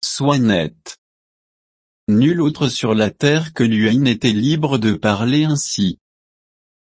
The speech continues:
Sa personne lui en donnait le droit. Lui, qui pouvait en vérité dire, « Je suis »,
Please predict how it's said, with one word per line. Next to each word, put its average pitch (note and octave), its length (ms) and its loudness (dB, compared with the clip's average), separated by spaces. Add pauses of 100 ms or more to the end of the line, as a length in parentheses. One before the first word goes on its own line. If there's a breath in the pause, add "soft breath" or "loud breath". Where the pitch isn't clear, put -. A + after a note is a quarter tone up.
(280)
Sa - 240 -2
personne B2 680 -2
lui A#2 220 2
en G#2+ 140 0
donnait D3 360 0
le D3 140 0
droit. F#2+ 460 0 (1120)
Lui, G2 560 0 (280)
qui A#2+ 180 -2
pouvait D3+ 420 -2
en C#3 120 0
vérité A#2 600 0
dire, « G#2+ 540 0 (260)
Je A2 220 0
suis », G2 560 -2